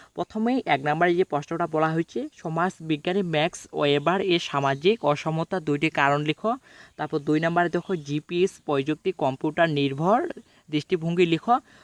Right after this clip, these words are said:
তোমরা বাকিগুলা একটু স্ক্রল করে দেখে নিও, আমি তোমাদের সবগুলারই উত্তর এখন দিয়ে দিচ্ছি। তো এক কথায় উত্তর, এই যে উত্তরগুলা দিয়ে দিচ্ছি, প্রশ্ন নাম্বার হচ্ছে এক, একের উত্তর হচ্ছে উনিশশো চোদ্দো, দুই নাম্বার প্রশ্নের উত্তর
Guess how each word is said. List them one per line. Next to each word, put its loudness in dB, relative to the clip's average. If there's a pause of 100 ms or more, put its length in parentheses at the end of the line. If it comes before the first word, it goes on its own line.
তোমরা -2
বাকিগুলা 4
একটু -2 (140)
স্ক্রল -4
করে 0
দেখে -2
নিও, 2
আমি 2
তোমাদের -2
সবগুলারই 4
উত্তর 2
এখন 0
দিয়ে 2
দিচ্ছি। 0 (2250)
তো 0
এক -2
কথায় -4
উত্তর, 0
এই 0
যে 0
উত্তরগুলা 0
দিয়ে 0
দিচ্ছি, -2
প্রশ্ন -6
নাম্বার -4
হচ্ছে -4
এক, -2 (120)
একের 0
উত্তর -2
হচ্ছে -2
উনিশশো -2
চোদ্দো, 0 (440)
দুই 0
নাম্বার 2
প্রশ্নের -2
উত্তর -4